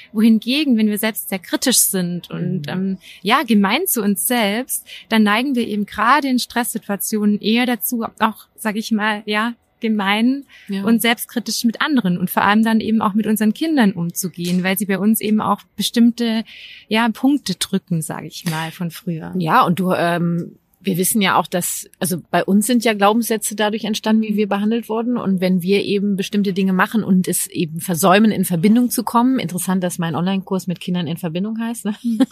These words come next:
Speaker 2: <laughs> Ähm, da können halt wirklich solche Glaubenssätze entstehen, wie „Ich bin nicht gut genug“ oder „Ich
Speaker 1: Mhm.
Speaker 2: schaff's einfach nicht“, wo wir heute auch
Speaker 1: Mhm.
Speaker 2: noch mal weiter drauf eingehen, ne? Also
Speaker 1: Ja.
Speaker 2: behandle dich selbst, so wie du dein Kind auch behandeln möchtest.
Speaker 1: Genau.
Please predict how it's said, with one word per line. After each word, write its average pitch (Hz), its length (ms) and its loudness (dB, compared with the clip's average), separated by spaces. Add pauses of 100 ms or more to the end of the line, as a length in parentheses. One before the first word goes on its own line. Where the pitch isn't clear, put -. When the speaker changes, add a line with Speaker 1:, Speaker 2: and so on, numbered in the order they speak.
(260)
Speaker 2:
<laughs> - 360 -4
Ähm, 226 200 6
da 208 120 4
können 240 420 2
halt 208 280 -2
wirklich 220 540 -2 (140)
solche 226 720 -2 (500)
Glaubenssätze 220 680 0
entstehen, 240 440 -2
wie 247 120 0
„Ich - 140 -6
bin 202 120 4
nicht 202 200 2
gut 196 200 -2
genug“ 180 500 -2
oder 165 380 -2
„Ich - 140 0
Speaker 1:
Mhm. - 20 -2
Speaker 2:
schaff's - 260 0
einfach 160 380 -8
nicht“, 175 220 -4
wo 160 100 -8
wir 165 80 -4
heute 175 200 -4
auch - 40 -4
Speaker 1:
Mhm. - 60 -2
Speaker 2:
noch 180 60 0
mal 170 120 -2
weiter 165 220 -6
drauf 170 180 -6
eingehen, 180 380 -6
ne? 190 120 -6
Also 196 280 -4
Speaker 1:
Ja. 254 160 -4
Speaker 2:
behandle 226 520 2
dich 214 280 -2
selbst, 180 600 -2
so 214 200 -2
wie 240 100 0
du 226 140 -4
dein 214 200 0
Kind 359 280 -2
auch - 60 -2
behandeln 151 420 -4
möchtest. 143 560 -8 (180)
Speaker 1:
Genau. 226 400 -2